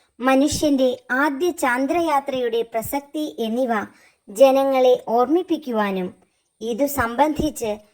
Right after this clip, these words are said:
വിദ്യാർത്ഥികളിൽ അവബോധം വളർത്തുവാനുമായിട്ടാണ് നാം എല്ലാ വർഷവും ജൂലൈ ഇരുപത്തിയൊന്നിന് ചാന്ദ്രദിനം ആഘോഷിക്കുന്നത്. ഈ മേഖലയിൽ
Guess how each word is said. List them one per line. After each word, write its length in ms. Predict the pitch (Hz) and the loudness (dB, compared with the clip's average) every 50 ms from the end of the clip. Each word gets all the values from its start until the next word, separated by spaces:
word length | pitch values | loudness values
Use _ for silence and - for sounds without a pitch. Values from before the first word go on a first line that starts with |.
| _ _ _ - | _ _ _ -10
വിദ്യാർത്ഥികളിൽ 960 | 233 294 302 247 320 349 370 370 339 - - 302 269 254 233 226 220 - - - - | -6 -4 -4 -2 -2 -2 -2 -2 -4 -4 -4 -2 -2 0 0 0 0 0 -2 -4 -6
അവബോധം 720 | - 226 233 254 269 254 311 320 330 320 262 294 294 277 262 | -4 -2 0 0 0 2 0 0 0 0 -2 -6 -8 -6 -6
വളർത്തുവാനുമായിട്ടാണ് 1300 | 240 233 240 247 247 - 370 359 359 339 311 277 262 240 220 214 214 208 196 - 208 196 185 185 180 175 - _ _ _ _ _ _ _ _ _ - | -4 -4 -4 -6 -6 -8 -6 -4 -2 -2 0 -2 -2 -2 -2 -4 -6 -6 -4 -4 -4 -4 -4 -6 -8 -10 -12 _ _ _ _ _ _ _ _ _ -2
നാം 400 | 254 262 277 277 285 277 269 262 - | 2 4 4 4 4 2 -2 -4 -4
എല്ലാ 380 | 262 254 262 262 285 302 339 339 | -2 -2 -2 -2 -2 -2 -2 0
വർഷവും 640 | 294 254 226 - - 294 294 277 - 214 208 208 _ _ _ _ _ _ - | -2 -2 -4 -4 -8 -6 -6 -4 -6 -6 -10 -14 _ _ _ _ _ _ -10
ജൂലൈ 380 | 226 311 339 359 359 359 370 | -4 -2 0 2 2 2 0
ഇരുപത്തിയൊന്നിന് 1080 | 349 - - 269 254 269 320 349 339 - 359 302 262 240 240 240 226 220 208 202 202 202 _ _ _ _ _ _ - | -2 -2 -6 -6 -4 -2 -4 -4 -4 -6 -8 -6 -6 -6 -4 -4 -4 -4 -4 -4 -8 -10 _ _ _ _ _ _ -10
ചാന്ദ്രദിനം 800 | - 269 262 269 285 294 330 330 311 233 233 220 208 196 208 - - - | -4 -2 0 0 0 -2 -4 -4 -4 -4 -4 -4 -4 -6 -8 -10 -10 -6
ആഘോഷിക്കുന്നത്. 1000 | - 220 - - - 277 294 294 - 269 220 - 202 190 196 190 185 170 202 196 - _ _ _ _ _ _ _ _ _ _ _ _ _ _ _ _ _ _ _ - | -4 -4 -4 -2 -2 -2 -2 -2 -2 -8 -10 -8 -8 -6 -6 -6 -6 -6 -8 -8 -10 _ _ _ _ _ _ _ _ _ _ _ _ _ _ _ _ _ _ _ -4
ഈ 200 | - 277 294 320 | -2 0 0 0
മേഖലയിൽ 800 | 330 294 247 226 233 226 - - 285 285 269 262 233 220 208 208 | 0 0 -2 -2 -2 -6 -4 -2 0 2 2 2 0 -4 -6 -8